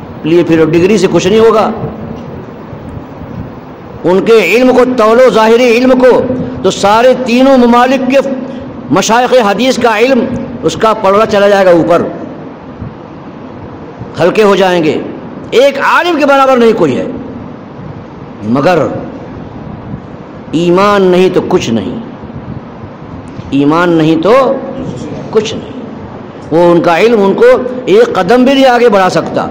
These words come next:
کیونکہ ایمان کی دولت نہیں ہے۔ وہ اندھیرے میں ہیں، سب کچھ کے بعد بھی اندھیرے میں ہیں، ایمان کا نور نہیں ان کے پاس ہے، تقوی کا نور نہیں ان کے پاس ہے۔ سارا علم لے کر کے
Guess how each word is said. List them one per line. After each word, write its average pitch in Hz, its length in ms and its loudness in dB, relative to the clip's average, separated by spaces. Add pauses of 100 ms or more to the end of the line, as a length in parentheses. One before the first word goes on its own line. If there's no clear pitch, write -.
(1080)
کیونکہ 202 240 4
ایمان 190 460 2
کی 214 60 4
دولت 156 300 2
نہیں 110 180 -2
ہے۔ 135 100 -4 (1700)
وہ 117 100 -8
اندھیرے 254 440 4
میں 277 100 2
ہیں، 220 220 2 (360)
سب 220 140 0 (100)
کچھ 247 180 0
کے 208 100 2
بعد 208 260 2
بھی 214 160 2
اندھیرے 202 400 4
میں 202 100 4
ہیں، 185 80 2
ایمان 175 400 2
کا 175 120 0
نور 175 220 2
نہیں 175 200 0
ان 233 100 2
کے 170 120 -2
پاس - 280 -6
ہے، - 80 -14 (1200)
تقوی 185 260 0 (100)
کا 196 120 2
نور 185 220 4
نہیں 170 160 2
ان 226 140 4
کے - 120 0
پاس 98 320 -6
ہے۔ - 40 -14 (540)
سارا 180 360 2
علم 196 240 0
لے 196 140 2
کر 202 160 2
کے 196 140 2